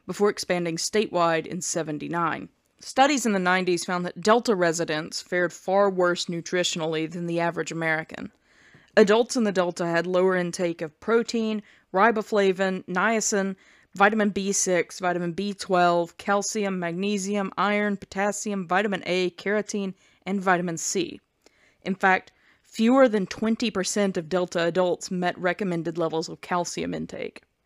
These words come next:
At the dawn of the twenty-first century, around ten percent of Arkansas children over five were anemic. Six percent were underweight, and seven percent were of short stature.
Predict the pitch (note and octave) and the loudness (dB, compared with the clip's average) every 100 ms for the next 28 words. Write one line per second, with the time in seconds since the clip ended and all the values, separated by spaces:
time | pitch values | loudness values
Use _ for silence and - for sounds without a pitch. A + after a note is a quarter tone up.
0 | - - G#3 A3 A3 B3 C#4 A#3 G3+ A3 | -20 -6 -2 2 6 6 6 2 0 0
1 | G3+ - G3+ G3 F3 D#3+ - F3 F3 E3+ | -2 2 2 2 -2 -4 -2 -2 0 -2
2 | E3 - A#3 A3+ A3 G#3 F#3+ E3+ F3 F3 | -4 -2 0 0 -2 -2 -4 -2 -2 -2
3 | F#3+ G#3 F#3+ - F3 E3+ F3 E3 F3 E3 | -4 -4 -2 -2 -2 -2 -2 -2 -2 -2
4 | F3+ E3+ E3 E3 E3 E3+ E3+ C3+ - - | -2 -2 -2 -4 -4 -4 -6 -8 -14 -20
5 | _ _ _ _ - A#3 A#3 - C4 - | _ _ _ _ -2 0 0 0 -2 0
6 | F#3+ - E3+ D#3+ F#3+ F3+ E3+ G#3 G3 F3 | -4 -2 -4 -2 -2 0 4 6 6 4
7 | - F3 E3 - G#3 G#3 F#3+ F3+ - E3 | 0 -6 -6 0 0 0 -2 -6 -6 -4
8 | E3+ D#3+ - F3+ E3+ - - F3+ F3 - | -2 -2 -2 -2 -2 -4 -4 -4 -6 -10
9 | - | -14